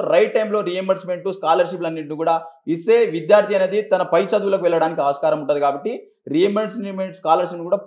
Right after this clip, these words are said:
సకాలంలో విడుదల చేయాలి. At, at the same time యూనివర్సిటీస్‌లో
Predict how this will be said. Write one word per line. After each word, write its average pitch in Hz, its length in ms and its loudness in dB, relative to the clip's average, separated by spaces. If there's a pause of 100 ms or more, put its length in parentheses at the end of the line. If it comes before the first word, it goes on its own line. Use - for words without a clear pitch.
(240)
సకాలంలో 180 500 2
విడుదల 165 320 0
చేయాలి. 143 400 0 (380)
At, 147 200 -6
at 165 160 4
the 208 100 4
same 214 220 2
time 220 200 0
యూనివర్సిటీస్‌లో 214 640 0